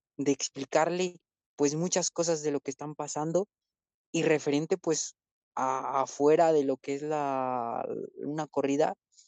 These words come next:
pues, obviamente le, le enseñaría, le enseñaría, pues, cosas referentes a, pues, a un capote, una muleta. Obviamente no lo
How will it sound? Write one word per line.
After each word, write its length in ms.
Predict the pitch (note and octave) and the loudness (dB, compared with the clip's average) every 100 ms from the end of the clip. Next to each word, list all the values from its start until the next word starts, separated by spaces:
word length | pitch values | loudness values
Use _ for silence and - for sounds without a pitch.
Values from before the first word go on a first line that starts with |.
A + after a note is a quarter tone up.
| _ _ _ _ - | _ _ _ _ -4
pues, 220 | C#3 C3+ | -2 0
obviamente 760 | D3 D#3 D#3+ D#3 D#3 E3 D#3+ - - | 0 2 0 -2 -4 -4 -4 -6 -2
le, 340 | C#3 C#3 C#3 | 2 4 4
le 160 | C3 C3 | 2 0
enseñaría, 840 | C3 - C3 B2 A#2+ C3 C#3+ A#2+ A#2 | -2 -6 -6 -6 -4 -2 -4 -6 -8
le 120 | A#2 | -10
enseñaría, 840 | A#2 A2+ A#2+ A#2 A2+ B2 B2+ B2+ - _ _ | -8 -8 -8 -6 -4 0 2 2 -2 _ _
pues, 200 | C#3 C3 | -6 -6
cosas 640 | - C3 D3 D#3 D#3 D3 - _ _ - | -2 0 2 2 -2 -4 -8 _ _ -8
referentes 720 | C#3 C3 C3+ C#3 C3+ D3+ D3 | -8 -4 -4 -4 -6 -8 -6
a, 580 | C3+ B2+ B2 A#2 - - _ _ _ - | -6 -8 -8 -10 -12 -20 _ _ _ -4
pues, 160 | E3+ | -2
a 60 | G3 | 0
un 80 | A3+ | 0
capote, 480 | G#3+ - F3 F#3+ | -2 2 2 2
una 160 | G3 F3 | 2 2
muleta. 420 | D3+ C#3+ D#3 F3+ | 0 2 4 4
Obviamente 640 | - G#3 G3+ F3 F3 E3 E3 | 6 8 8 6 2 4 4
no 160 | D#3 | 4
lo 220 | D#3 D#3 | 6 6